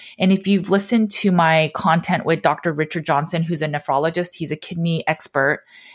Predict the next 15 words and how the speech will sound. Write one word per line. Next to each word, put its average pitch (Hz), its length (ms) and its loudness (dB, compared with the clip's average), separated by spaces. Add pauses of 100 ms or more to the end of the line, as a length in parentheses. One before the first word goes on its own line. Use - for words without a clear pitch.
(120)
and 190 120 2
he 226 160 2
says 233 260 0
that - 140 2
anyone 185 320 2
that 180 100 2
has 165 160 0
blood 190 280 0
pressure 185 300 0
issues, 170 460 0
that 156 120 2
have 156 180 0
salt 175 400 -2
imbalances, 160 680 0
that 156 160 0